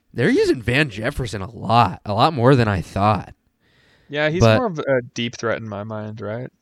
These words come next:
Speaker 1: Yeah, and, like, they kinda used Josh Reynolds like that last year. Like, there were times where he was, like, streamable kinda, and they liked
Speaker 2: Yeah.
Speaker 1: him, and I didn't even realize he was in Tennessee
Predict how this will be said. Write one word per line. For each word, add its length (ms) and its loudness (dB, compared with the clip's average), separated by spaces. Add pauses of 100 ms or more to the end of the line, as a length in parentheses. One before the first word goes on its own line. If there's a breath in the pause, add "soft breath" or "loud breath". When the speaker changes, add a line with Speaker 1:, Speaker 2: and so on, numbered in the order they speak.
(600 loud breath)
Speaker 1:
Yeah, 340 2
and, 120 -4
like, 180 -6
they 80 -4
kinda 320 -2
used 280 0
Josh 320 0
Reynolds 560 -4
like 220 0
that 240 2
last 360 0
year. 200 -2
Like, 220 0
there 80 0
were 80 2
times 460 -2
where 120 0
he 100 0
was, 140 -2
like, 160 -2
streamable 720 0
kinda, 460 -4 (400 soft breath)
and 140 -6
they 100 0
liked 340 -2
Speaker 2:
Yeah. 120 -2
Speaker 1:
him, 260 -8
and 260 -4
I 140 -4
didn't 180 -2
even 140 -6
realize 380 0
he 80 -6
was 100 -4
in 100 -6
Tennessee 720 -6